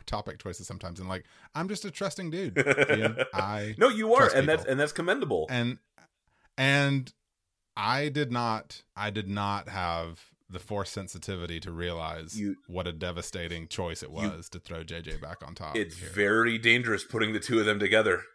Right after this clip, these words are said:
Speaker 2: I don't trust J J Abrams.
Speaker 1: Because, because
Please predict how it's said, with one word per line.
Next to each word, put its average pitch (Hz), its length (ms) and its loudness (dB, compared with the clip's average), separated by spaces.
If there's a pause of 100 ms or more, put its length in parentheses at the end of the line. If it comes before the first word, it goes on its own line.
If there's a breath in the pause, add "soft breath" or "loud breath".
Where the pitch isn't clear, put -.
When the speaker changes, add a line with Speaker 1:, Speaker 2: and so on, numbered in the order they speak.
(160)
Speaker 2:
I 104 160 8
don't 107 280 2
trust 110 320 2
J 107 160 4
J 101 160 4
Abrams. 107 280 -2
Speaker 1:
Because, 139 600 6 (760)
because 147 640 2